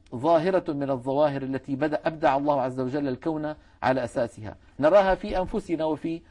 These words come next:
أشكالنا. لو قسم الإنسان يعني وهما ن-، نفسه إلى نصفين، يجد التناظر والتناسب بين شقه الأيمن وشقه الأيسر. فالتناسب في التلاوة أمر مطلوب،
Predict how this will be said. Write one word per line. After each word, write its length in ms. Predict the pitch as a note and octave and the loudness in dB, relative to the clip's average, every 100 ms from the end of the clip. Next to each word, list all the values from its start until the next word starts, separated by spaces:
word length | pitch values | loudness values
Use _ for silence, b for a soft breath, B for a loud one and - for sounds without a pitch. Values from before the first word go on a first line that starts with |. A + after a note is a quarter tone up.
| b b | b b
أشكالنا. 760 | - - - G3 F3 D3 C3 B2+ | -2 -2 -2 2 2 2 -4 0
لو 100 | C#3 | 0
قسم 360 | C#3+ E3 F3 D#3+ | 2 2 4 4
الإنسان 640 | C#3+ D3 C#3 E3 D#3+ D#3+ - b b | 4 0 2 2 2 -2 -8 b b
يعني 360 | B2+ C3 A#2+ B2 | -2 -2 -4 -2
وهما 500 | D3 E3 C#3 C#3 D3 - b b | 4 4 4 2 0 -4 b b
ن-، 140 | D#3 E3+ | -4 -2
نفسه 420 | D3 D3 - D3 | 0 0 2 0
إلى 200 | D#3 D3 | 2 2
نصفين، 400 | C#3+ C3+ C#3+ D3 | 0 0 -2 0
يجد 240 | D#3+ F3 D#3+ | 2 2 2
التناظر 640 | D3+ D#3+ E3+ F3 D#3 E3 | 2 2 4 4 4 2
والتناسب 680 | D3+ C#3+ D3+ D#3 - D#3 D3+ - b b | 0 0 0 0 -2 -2 -4 -6 b b
بين 340 | C#3+ C#3+ C3+ | -2 0 -4
شقه 440 | - E3+ - C#3+ | -4 -6 -4 -2
الأيمن 380 | C#3 C3+ D3 C#3+ | -2 -2 -2 -2
وشقه 560 | B2 C3+ C#3+ C3 C3+ C#3 | -4 -6 -8 -6 -4 -4
الأيسر. 500 | C3+ C3 D#3 - B2+ - b b | -4 0 0 -2 -10 -12 b b
فالتناسب 760 | - C3 C#3+ D#3 F#3+ F#3+ E3 C#3+ | -6 -2 0 4 4 2 0 -2
في 120 | - | -4
التلاوة 800 | C#3 - D3+ F3+ F#3+ F#3 F#3+ G#3 - b b | -4 -2 4 6 4 2 -4 -14 -18 b b
أمر 340 | D3+ F3 E3 E3+ | 0 2 0 0
مطلوب، 680 | D#3 C3+ - D#3 C#3+ A2+ | 0 -2 0 2 2 0